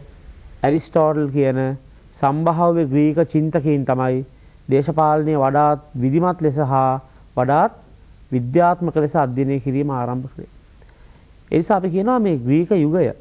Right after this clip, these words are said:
පැරණි ග්‍රීක යුගය අපි කියන්නේ සම්භාව්‍ය ග්‍රීක යුගය කියලා. ඒ කියන්නේ දේශපාලනය හැදෑරීම පමණක් නොවේ. අද අපි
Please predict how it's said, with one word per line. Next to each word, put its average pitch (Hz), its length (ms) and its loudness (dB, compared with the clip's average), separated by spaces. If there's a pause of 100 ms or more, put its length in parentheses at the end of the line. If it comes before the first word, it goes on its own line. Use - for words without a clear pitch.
පැරණි 147 380 -2
ග්‍රීක 151 300 0
යුගය 180 240 0
අපි 170 180 -2
කියන්නේ 208 240 0
සම්භාව්‍ය 190 560 0
ග්‍රීක 165 260 0
යුගය 120 320 -2
කියලා. 123 260 -8 (600)
ඒ 135 120 -4
කියන්නේ 175 280 0
දේශපාලනය 196 760 0 (200)
හැදෑරීම 196 500 2
පමණක් 185 360 0
නොවේ. 160 300 0 (760)
අද 139 240 0
අපි 196 500 2